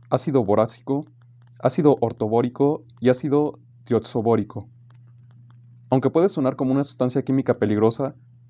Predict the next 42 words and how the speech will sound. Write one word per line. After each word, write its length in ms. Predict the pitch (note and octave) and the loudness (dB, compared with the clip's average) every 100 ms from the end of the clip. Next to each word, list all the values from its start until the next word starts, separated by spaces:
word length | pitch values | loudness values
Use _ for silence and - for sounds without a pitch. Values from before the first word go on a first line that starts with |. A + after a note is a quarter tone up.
| - | 0
el 120 | C3 | 2
ácido 280 | C#3+ F3+ C3+ | 2 2 0
bórico, 540 | A2+ B2 B2 C#3 D#3 - - | 0 0 -2 -4 -4 -10 -4
derivado 380 | A#2+ A#2+ C3+ D3+ | 0 4 4 4
del 160 | A2+ | -2
boro, 440 | G#2 A#2+ C#3 D3+ - - | 0 0 0 -4 -8 -6
es 160 | C#3+ | -6
en 80 | F3 | -4
realidad 480 | D3+ A2 G#2 A#2+ B2+ | -2 -2 0 0 0
una 160 | C3+ C#3+ | -4 -6
sustancia 360 | - C3 C3 C3 | -4 -6 -4 -4
muy 200 | B2+ B2 | -4 -4
útil 200 | C#3 B2 | -4 -4
en 120 | G#2+ | -4
nuestra 240 | G#2+ A2 | -8 -10
sociedad 420 | - - G2+ G#2 - - - - - - | -12 -6 -4 -4 -6 -18 -20 -20 -16 -12
y 80 | B2+ | -6
se 100 | C3 | -4
encuentra 260 | C#3+ D3+ | -2 0
naturalmente 800 | D#3+ C3+ A#2+ C3 C3+ C3 D3 C3+ | -2 -2 -2 -2 -2 -2 -4 -4
en 80 | B2 | -4
áreas 220 | A#2+ C3+ | -2 -2
volcánicas 680 | A2+ G#2 B2 C3+ C#3 D3+ D#3 - | -4 -4 -2 -2 -4 -4 -6 -10
y 80 | B2 | -8
en 100 | A2+ | -6
ciertos 300 | C#3 - C#3 | -8 -8 -6
minerales 580 | A2+ G#2+ A2+ C3+ D3+ - | -2 0 0 0 -4 -6
como 220 | A#2 G#2+ | -6 -4
el 40 | |
bórax. 480 | G#2+ A2 G2+ - - _ _ - _ _ _ _ _ - - - - - - - - - - - - | -2 -2 -4 -10 -20 _ _ -20 _ _ _ _ _ -20 -20 -20 -20 -20 -20 -20 -20 -20 -20 -20 -20
Se 180 | - - | -12 -2
puede 200 | A#2+ F3+ | 4 6
describir 480 | G3 - A#2+ A2+ C3 | 4 0 -2 -2 0
como 200 | C#3+ C3 | 0 -2
un 80 | C3 | 0
polvo 240 | C3+ B2+ | 0 2
blanco 480 | A#2+ A#2+ B2 C3+ C#3 | 2 0 0 -4 -4
que 80 | B2 | -6
se 100 | A#2+ | -6
origina 320 | G#2 A#2+ B2 | -6 -4 -2
del 120 | G#2 | 0
boro. 280 | G#2+ G#2+ | 0 0